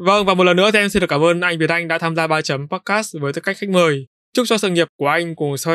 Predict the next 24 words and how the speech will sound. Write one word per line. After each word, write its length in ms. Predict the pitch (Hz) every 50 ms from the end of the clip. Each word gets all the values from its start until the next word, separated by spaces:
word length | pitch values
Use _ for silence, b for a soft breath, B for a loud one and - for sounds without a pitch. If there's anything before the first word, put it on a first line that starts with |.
| 165 156
Room 220 | 170 175 175 165 147 - _ _ _
sẽ 180 | - - - 196
phát 80 | 214 214
triển 160 | - 196 156
hơn 140 | 143 151 156
nữa 160 | 165 170 185
trong 200 | 180 190 175 170
tương 160 | 170 170 170
lai 200 | 175 175 175 170 156 147 _ _
và 80 | - 139
những 220 | 139 147 160 175
dự 100 | 170 170
định 120 | 160 160 - - -
cá 60 | 143
nhân 280 | 135 143 160 160 156 143 -
của 60 | -
anh 160 | 131 143 143 139
sẽ 140 | - - 156
thật 100 | 160 147 - -
thành 80 | 139 127
công 160 | - 143 143
rực 120 | 135 135 127
rỡ 80 | 135 117 160
nha. 160 | 151 147